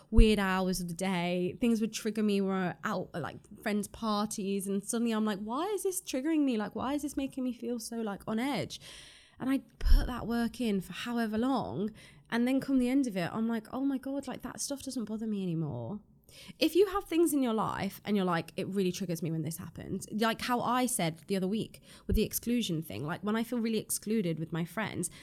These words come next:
that triggers me. That probably comes, I don't, still don't quite understand, but that probably does come from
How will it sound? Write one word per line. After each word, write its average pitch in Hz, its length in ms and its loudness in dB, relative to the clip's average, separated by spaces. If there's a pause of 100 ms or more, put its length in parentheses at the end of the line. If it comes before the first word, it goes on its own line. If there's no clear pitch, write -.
(260)
that 240 180 0
triggers 233 320 -2
me. 87 320 -4 (140)
That 233 180 0
probably 359 320 4
comes, 214 640 0 (340)
I 285 60 0
don't, 427 140 -2
still 453 180 2
don't 254 180 2
quite 160 240 -2
understand, 147 460 -2
but 226 60 -4
that 127 160 -2
probably 359 240 8
does 175 260 0
come 165 220 -2
from 165 340 -2